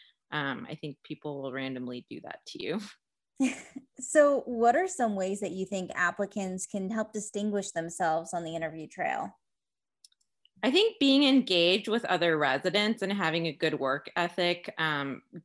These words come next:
Speaker 1: during sub-Is is really important. And I know this past year was covid, but e-, even if you're, um, engaged during the Zoom events, I think that actually makes a huge difference.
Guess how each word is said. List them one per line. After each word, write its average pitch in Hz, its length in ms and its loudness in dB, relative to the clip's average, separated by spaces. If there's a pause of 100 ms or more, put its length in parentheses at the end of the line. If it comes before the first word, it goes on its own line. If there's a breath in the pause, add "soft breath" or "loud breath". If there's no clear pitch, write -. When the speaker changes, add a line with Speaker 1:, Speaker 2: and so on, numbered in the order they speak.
Speaker 1:
during 151 340 0
sub-Is 160 880 -2
is 202 200 -6
really 233 260 0
important. 240 540 2
And 170 120 -2
I 165 80 0
know 170 200 -2
this 170 160 -4
past 185 280 -6
year 190 120 -4
was 175 140 -4
covid, 147 580 -2 (480 soft breath)
but 151 420 4 (340)
e-, 143 60 -8 (220)
even 214 400 -2
if 185 240 -2
you're, 160 540 2 (160)
um, 123 680 -4 (840)
engaged 165 640 0
during 160 340 0
the 147 160 -2
Zoom 147 640 -4 (360)
events, 160 520 0
I 160 120 -4
think 165 240 -8
that 143 160 0
actually 170 320 -4
makes 151 240 -8
a 139 80 -4
huge 135 500 -12
difference. - 680 -12